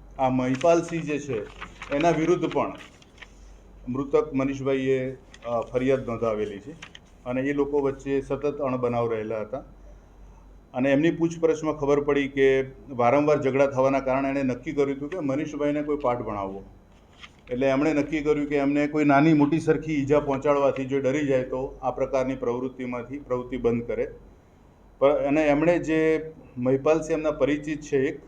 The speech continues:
શક્તિસિંહ ચૌહાણ જે સાણંદના છે, એમની સાથે વાત કરી કે આ રીતે એક વ્યક્તિના હાથ પગ તોડાઈ નાખવાના છે અને એ પ્રમાણેનું એમણે બે લાખ રૂપિયાની સોપારી આપી.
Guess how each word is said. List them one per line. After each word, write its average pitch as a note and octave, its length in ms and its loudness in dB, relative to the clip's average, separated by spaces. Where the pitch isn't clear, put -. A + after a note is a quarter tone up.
શક્તિસિંહ C#3+ 440 -6
ચૌહાણ C3 400 0
જે C#3 100 -6
સાણંદના C3 520 -2
છે, E3 180 -8
એમની D3+ 200 0
સાથે E3 240 2
વાત C#3 320 6
કરી D3+ 180 0
કે D3 100 0
આ C#3 120 4
રીતે D3 580 0
એક B2 160 -8
વ્યક્તિના C3+ 460 -2
હાથ B2 300 -2
પગ C#3 160 -4
તોડાઈ B2+ 240 0
નાખવાના A#2 460 -4
છે - 140 -16
અને C3 140 -6
એ C#3+ 100 -4
પ્રમાણેનું C3 560 -2
એમણે C3+ 220 -4
બે C3+ 180 2
લાખ A#2+ 200 -2
રૂપિયાની A#2+ 300 -8
સોપારી F#2+ 440 -12
આપી. F#2 240 -20